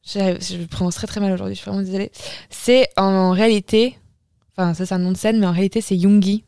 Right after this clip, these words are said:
de B T S, donc Suga aussi. Enfin, bref, avec tous ces noms qu'il a. Mais, euh, de son vrai nom, Yoongi. Euh, et, euh, et ça, ça fait partie de sa deuxième mi-,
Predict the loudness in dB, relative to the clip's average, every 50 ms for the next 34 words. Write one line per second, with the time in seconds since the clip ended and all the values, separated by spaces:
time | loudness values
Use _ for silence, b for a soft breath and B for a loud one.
0 | _ -6 -4 -4 -4 -4 -4 -2 -2 -2 -2 -2 -6 -16 -8 -4 -2 -2 -2 -2
1 | -4 -4 -2 0 -2 -2 -4 -8 _ -12 -10 -8 -8 -8 -8 -8 -10 _ -10 -8
2 | -6 -6 -6 -8 -10 -16 -20 _ _ _ _ _ -8 -8 -6 -6 -6 -6 -8 -6
3 | -4 -4 -4 -4 -4 -6 -6 -6 B B B B B B B B B B -2 2
4 | 4 4 6 6 6 4 4 4 2 2 0 0 -2 0 0 2 2 2 2 0
5 | -2 0 2 2 4 2 2 -2 -8 B B B B B B B B B _ -2
6 | 0 2 2 2 2 2 0 -2 -2 -2 -2 -4 -4 -4 -6 -6 -8 -12 -16 _
7 | -2 2 2 4 4 4 4 2 2 0 0 -2 -2 -4 -6 -8 -10 -8 -4 -2
8 | -2 0 -2 -2 -2 -2 -2 -2 -2 -2 -4 -4 -6 -4 -2 -2 -2 -2 -2 0
9 | 0 0 -2 -4 _ -14 -10 -2 0 2 2 4 4 4 4 4 4 2 0